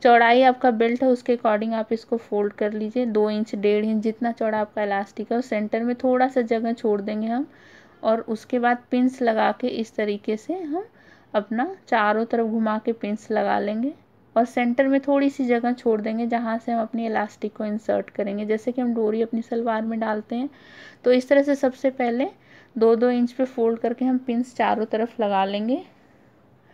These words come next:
तो देखिए हमने सेंटर में थोड़ा सा जगह छोड़ के चारों तरफ घुमा के पिन्स को लगा लिया है।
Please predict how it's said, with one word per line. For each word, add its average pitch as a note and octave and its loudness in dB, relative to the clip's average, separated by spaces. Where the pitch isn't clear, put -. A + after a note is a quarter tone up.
तो A#3+ -6
देखिए A#3 0
हमने C4 0
सेंटर A#3+ -2
में B3 -2
थोड़ा A3+ 0
सा A3+ -2
जगह A#3 -2
छोड़ A3+ 0
के A#3+ -4
चारों A3 0
तरफ A#3 -2
घुमा A3 -4
के A3 -2
पिन्स G#3+ -6
को - -4
लगा G#3 -2
लिया G3+ -2
है। C4+ -6